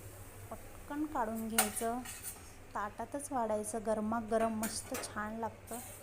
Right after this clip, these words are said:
मी दह्यासोबत दिलेलं आहे, दही आणि जवसाची चटणी आहे, तुम्ही असंही खाऊ शकता. मी माझे सगळे डोसे असे करून घेते, पटापट उलटले जातात. अगदी हा आपला चपातीचा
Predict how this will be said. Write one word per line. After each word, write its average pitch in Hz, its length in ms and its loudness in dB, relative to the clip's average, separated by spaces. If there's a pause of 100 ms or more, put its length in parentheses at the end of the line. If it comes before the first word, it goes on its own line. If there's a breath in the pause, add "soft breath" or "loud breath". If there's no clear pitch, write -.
(280)
मी 226 220 -4
दह्यासोबत 226 680 0
दिलेलं 233 360 2
आहे, 240 120 4
दही 214 360 2
आणि 233 280 6
जवसाची 214 480 2
चटणी 226 500 -2
आहे, 233 280 2 (600)
तुम्ही 220 380 -4
असंही 226 520 0
खाऊ 220 200 4
शकता. 226 520 -2
मी - 1400 -6
माझे 233 200 0
सगळे 240 460 2
डोसे 247 280 4
असे 233 220 0
करून 240 480 6
घेते, 247 420 2 (640)
पटापट 247 600 2
उलटले 240 400 4
जातात. 226 500 2
अगदी 220 280 0
हा 247 140 4
आपला 240 220 4
चपातीचा 240 580 2